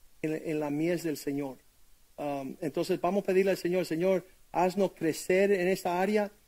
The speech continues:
y que podamos tener la sobriedad". Mira, esto no es para cookie ni para spooky. ¿Qué significa?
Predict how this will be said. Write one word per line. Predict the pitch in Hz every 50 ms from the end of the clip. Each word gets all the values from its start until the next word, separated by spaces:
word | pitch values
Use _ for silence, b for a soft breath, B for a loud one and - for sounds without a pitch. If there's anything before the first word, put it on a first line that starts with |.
| _ - -
y | - 160
que | - 170 156
podamos | - - 180 180 208 233 226 202 -
tener | - 180 165 180 185 185
la | 185 175
sobriedad". | - - 175 175 180 170
Mira, | - 180 202 214 202
esto | 196 - 220 208
no | 208
es | 208 196
para | 190 - 190 170 160
cookie | - - 226 240 202 - 240 233 202
ni | 175 180 175
para | 175 175 165 160 156
spooky. | 147 - - _ 190 185 175 - - 131 - - _ _ - -
¿Qué | - 170
significa? | 170 214 208 196 185 - 202 190 - 160 139 -